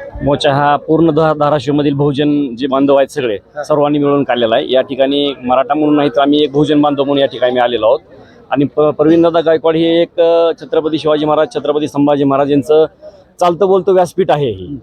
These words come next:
Speaker 1: ह्या व्यासपीठाला संपवण्याचा प्रयत्न आहे हा घाट घातलेला आहे. ही मनवादी विचाराची लोक आहेत. हा जो कार्यकर्ता काटेमोन जो आहे, तो मनोहर भिड्याचा कार्यकर्ता आहे, तो बावनकुळेचा कार्यकर्ता आहे, भाजपचा असो सरचिटणीस आहे. म्हणजे, याच्यावरून लक्षात येतं की ही मनवादी विचाराची लोक ही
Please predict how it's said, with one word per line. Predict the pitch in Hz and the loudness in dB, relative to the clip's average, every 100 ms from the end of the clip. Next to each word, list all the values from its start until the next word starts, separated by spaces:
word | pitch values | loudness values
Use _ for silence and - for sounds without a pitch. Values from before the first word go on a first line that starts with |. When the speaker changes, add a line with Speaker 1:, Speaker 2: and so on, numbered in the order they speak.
| _ _ - | _ _ -4
Speaker 1:
ह्या | 156 | 0
व्यासपीठाला | 175 175 185 185 196 | 2 0 -2 0 0
संपवण्याचा | 196 190 190 196 185 | -2 -2 0 0 0
प्रयत्न | 190 190 135 | 0 -2 0
आहे | 151 139 | 0 0
हा | 123 117 - - | 0 -2 -6 -4
घाट | 123 | -2
घातलेला | 131 127 123 117 | 0 0 0 0
आहे. | 113 | 0
ही | 139 | 0
मनवादी | 151 160 156 | 0 0 2
विचाराची | 156 156 151 135 | 0 2 0 0
लोक | 151 135 | 0 2
आहेत. | 139 135 - _ _ - - | 2 0 -6 _ _ -12 -2
हा | 156 156 | 2 2
जो | 156 | 0
कार्यकर्ता | 156 156 151 151 156 | 0 0 0 -2 -2
काटेमोन | 151 147 165 165 165 | -2 0 0 0 2
जो | 160 | 2
आहे, | 156 160 | 2 0
तो | 165 165 160 160 156 - _ - | 0 2 2 2 -2 -6 _ -8
मनोहर | 156 175 175 | -2 0 2
भिड्याचा | 170 170 160 | 2 0 0
कार्यकर्ता | 160 156 135 135 127 | 0 0 0 0 0
आहे, | 120 120 113 160 - _ - | -2 -2 -4 -8 -20 _ -20
तो | - 160 170 170 170 170 147 143 | -4 2 2 4 2 0 -2 -2
बावनकुळेचा | 165 190 190 190 170 | 0 2 2 0 0
कार्यकर्ता | 165 165 139 131 120 | 0 0 0 -2 -2
आहे, | 117 117 | -2 -4
भाजपचा | 110 139 143 160 - | -4 -4 -2 -4 -2
असो | 160 165 | -2 -2
सरचिटणीस | 160 180 165 151 170 147 | 0 -2 0 0 0 0
आहे. | 123 113 | -2 -2
म्हणजे, | 139 160 | 0 0
याच्यावरून | 175 180 | 2 0
लक्षात | 170 180 | 0 -2
येतं | 180 170 | -2 -2
की | 170 | -2
ही | 180 | 0
मनवादी | 170 175 180 180 | 0 0 2 2
विचाराची | 180 180 170 160 170 165 170 | 2 2 0 -2 0 0 0
लोक | 165 175 | 0 2
ही | 156 170 | 0 0